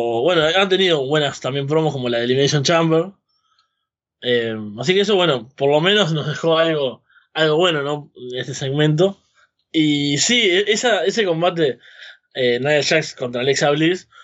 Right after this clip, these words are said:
tendría bastante construcción, su época de amigas, todo, muchos comentarios de Alexa Bliss al respecto, ¿no? Diciendo que se merece la oportunidad, etcétera, etcétera.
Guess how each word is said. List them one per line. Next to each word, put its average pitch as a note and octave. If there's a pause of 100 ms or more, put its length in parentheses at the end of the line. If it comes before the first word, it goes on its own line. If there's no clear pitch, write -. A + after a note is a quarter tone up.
(200)
tendría D#3
bastante D3+
construcción, E3
su C#3+
época C#3
de C3+
amigas, D#3+ (460)
todo, C#3
muchos D#3
comentarios C#3
de C3+
Alexa C3
Bliss D3
al A#2
respecto, C3+
¿no? D3 (1200)
Diciendo C#3+
que B2
se B2
merece B2+
la B2
oportunidad, C3
etcétera, B2
etcétera. C#3+